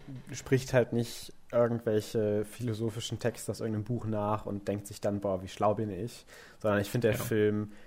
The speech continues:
Speaker 1: nimmt halt selber ganz, ganz viele Konzepte und verbindet sie zu was völlig Neuem, wo man halt wirklich auch als Zuschauer dann davor sitzt und halt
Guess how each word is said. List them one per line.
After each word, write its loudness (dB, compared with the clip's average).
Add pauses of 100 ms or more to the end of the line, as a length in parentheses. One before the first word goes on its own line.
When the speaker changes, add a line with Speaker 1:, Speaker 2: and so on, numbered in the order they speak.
(260)
Speaker 1:
nimmt 2
halt 0
selber 6
ganz, 4
ganz -2
viele -2
Konzepte -2
und -4
verbindet -4
sie -6
zu -8
was -6
völlig -4
Neuem, 0
wo -2
man -2
halt -2
wirklich -6
auch -6
als -2
Zuschauer 2
dann 0
davor 2
sitzt -6
und -6
halt 0